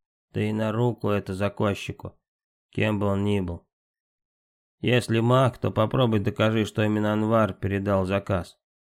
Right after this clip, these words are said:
А если кто-то со стороны? Это со слов Чандер мелкая сошка не могла заказать убийство Верамира.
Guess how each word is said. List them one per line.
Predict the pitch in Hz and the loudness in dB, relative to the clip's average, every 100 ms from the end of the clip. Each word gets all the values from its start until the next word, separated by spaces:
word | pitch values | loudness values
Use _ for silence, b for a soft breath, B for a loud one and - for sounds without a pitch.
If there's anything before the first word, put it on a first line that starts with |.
| _ _ | _ _
А | - 104 | -2 2
если | 113 110 107 | 2 2 -2
кто-то | - 113 110 | -2 0 -2
со | - | -2
стороны? | 107 - 110 107 107 107 98 - _ _ _ | -6 -2 0 2 2 2 0 -4 _ _ _
Это | - 113 - | -4 -4 0
со | 117 | -2
слов | - 123 127 | 0 0 2
Чандер | 131 135 117 104 | 0 2 2 2
мелкая | 107 113 104 107 | 2 2 0 -2
сошка | - 120 113 - | 0 2 2 0
не | 101 | -2
могла | 104 104 104 110 | 0 0 2 0
заказать | 98 95 101 101 92 | 0 -2 0 0 -2
убийство | 104 104 101 - | -2 0 -2 0
Верамира. | 98 101 104 104 95 87 | -2 0 0 0 -2 -6